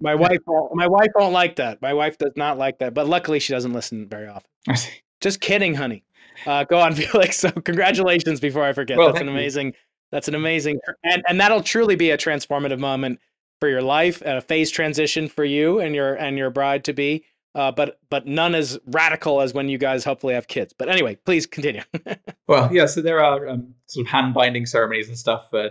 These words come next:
Speaker 2: for weddings. So it's not, uh, it's not unrelated, this idea of, um, uh, of knotting. So it is something that I think people can appreciate, uh,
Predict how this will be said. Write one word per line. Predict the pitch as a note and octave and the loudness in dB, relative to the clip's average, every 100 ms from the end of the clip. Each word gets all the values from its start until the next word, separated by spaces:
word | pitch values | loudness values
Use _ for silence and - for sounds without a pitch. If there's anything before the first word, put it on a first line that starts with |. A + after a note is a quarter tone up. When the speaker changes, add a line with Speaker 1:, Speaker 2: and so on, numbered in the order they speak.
| - | -4
Speaker 2:
for | A2+ A2+ - | -4 -2 -2
weddings. | A#2+ A#2 A#2+ A#2+ | -4 -4 -8 -6
So | A2+ | -6
it's | - | -4
not, | - G2 - | -4 -4 -6
uh, | A2 A2 - _ _ _ _ | -16 -16 -18 _ _ _ _
it's | - B2+ | -2 2
not | C#3+ | 2
unrelated, | C3+ B2+ A#2+ A#2 A2+ G2 - | 4 2 2 0 -6 -8 -12
this | G#2+ | -8
idea | G2+ G2+ G2 | -8 -6 -8
of, | G#2 G#2+ | -8 -8
um, | G2+ G#2 A#2 _ C#3+ | -10 -10 -18 _ -18
uh, | G#2+ | -14
of | G#2 A2+ _ _ _ - | -14 -16 _ _ _ -8
knotting. | A2+ A2 A2+ - - - | -6 -6 -10 -12 -20 0
So | G3+ | 4
it | G3 | 4
is | F3+ | 4
something | A3 G3+ | 2 2
that | D#3+ | 2
I | C#3+ | 0
think | D3+ C3 | -2 -4
people | C3+ C3 A#2 | -6 -4 -2
can | B2 A#2+ | -2 -4
appreciate, | A#2 C3+ A#2+ G#2 G2+ - - | -2 -2 -2 -4 -4 -6 -14
uh, | A2+ G#2+ | -4 -4